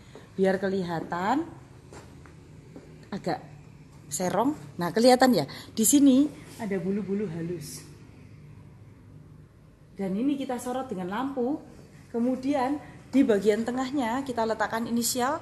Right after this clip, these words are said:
dan di punggungnya inisial kita berikan benang-benang yang halus. Dikombinasikan dengan bunga tadi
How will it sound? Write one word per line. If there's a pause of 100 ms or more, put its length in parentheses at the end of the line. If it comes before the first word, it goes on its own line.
(160)
dan
di (240)
punggungnya
inisial
kita
berikan
benang-benang
yang
halus. (320)
Dikombinasikan
dengan
bunga
tadi